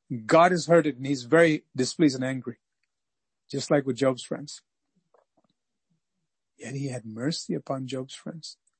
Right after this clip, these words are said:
No wonder the Bible says His anger, anger is but for a moment. He's so good. Our Father's so good, but don't play with fire.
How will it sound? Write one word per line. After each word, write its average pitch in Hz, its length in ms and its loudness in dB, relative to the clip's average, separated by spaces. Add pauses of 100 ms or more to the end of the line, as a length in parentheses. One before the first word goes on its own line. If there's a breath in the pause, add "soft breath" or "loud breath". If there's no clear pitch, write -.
(600)
No 127 80 -10
wonder 170 200 2
the 143 100 0
Bible 127 300 2
says 127 340 -4 (680)
His 123 180 -4
anger, 135 440 -2 (100)
anger 131 280 -2
is 117 100 -2
but 117 160 -8
for - 180 -8
a 117 40 -4
moment. 113 440 -10 (3250)
He's 123 160 -2
so 151 180 2
good. 110 280 -8 (140)
Our 123 60 -2
Father's 127 340 2
so 127 120 0
good, 120 200 -2
but 117 100 -2
don't 135 160 2
play 135 160 4
with 120 160 0
fire. - 380 -6